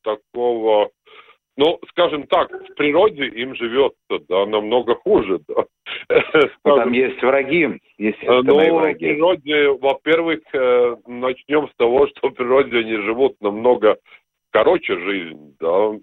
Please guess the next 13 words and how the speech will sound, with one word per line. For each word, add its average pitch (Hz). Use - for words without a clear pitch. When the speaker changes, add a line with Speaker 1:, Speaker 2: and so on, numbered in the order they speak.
Speaker 1:
Ну, 101
может 147
быть, 147
может 147
быть, 147
можно 147
сказать, 135
она, 117
может 98
быть, 92
и 85
ярче, 90
да. 87